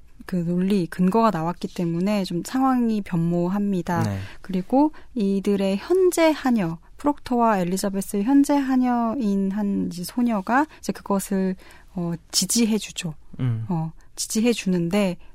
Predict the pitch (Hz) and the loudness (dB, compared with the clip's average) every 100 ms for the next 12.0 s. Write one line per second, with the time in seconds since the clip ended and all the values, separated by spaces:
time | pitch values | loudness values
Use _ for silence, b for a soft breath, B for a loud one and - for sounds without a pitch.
0 | - 185 170 185 170 175 190 - - - | -8 -6 -2 -2 0 0 0 -2 -6 -4
1 | 170 160 175 175 190 180 175 113 127 147 | -4 -4 -6 -6 -2 2 4 4 4 4
2 | 147 131 120 107 101 95 90 90 85 82 | 2 2 0 0 0 0 0 0 -2 -4
3 | 92 - - 107 127 120 95 95 90 82 | -6 0 0 2 2 2 0 -2 -4 -6
4 | 78 - 87 85 76 82 82 82 180 175 | -4 -2 -2 -4 -6 -6 -6 -6 -6 -8
5 | b - 196 196 196 196 190 190 190 233 | b -8 -2 0 0 0 -2 -2 0 0
6 | 233 220 214 214 214 196 185 190 - - | 2 2 0 0 0 0 0 -2 -6 -4
7 | 202 196 B B - 185 170 185 208 208 | -2 -4 B B -8 -2 0 0 0 -2
8 | 202 - 208 190 269 262 247 233 - 208 | -4 -4 -4 -2 -2 -2 -2 -4 -4 -4
9 | 196 196 180 170 170 185 185 226 - 220 | 0 0 -2 -2 -4 -4 -4 -4 -4 -2
10 | 196 175 233 302 311 B - 180 196 202 | -2 0 4 4 2 B -4 -2 0 0
11 | 190 185 180 180 175 170 175 - 277 330 | 2 2 0 0 -2 -4 -8 -2 2 2